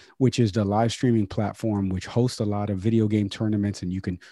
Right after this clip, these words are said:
watch different events from different esports leagues, uh, is viewership is close to forty-one million people by, by next year. So the, the rise of esports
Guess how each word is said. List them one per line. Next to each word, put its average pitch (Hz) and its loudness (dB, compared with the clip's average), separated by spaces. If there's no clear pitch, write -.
watch 101 -2
different 107 0
events 117 2
from 95 -6
different 117 0
esports 131 -2
leagues, 127 4
uh, 98 0
is 110 4
viewership 139 2
is 107 0
close 170 -8
to 123 -4
forty-one 180 -4
million 196 0
people 220 0
by, 151 -2
by 131 0
next 147 0
year. 160 4
So - 8
the, 131 6
the 143 4
rise 160 2
of 135 6
esports 123 4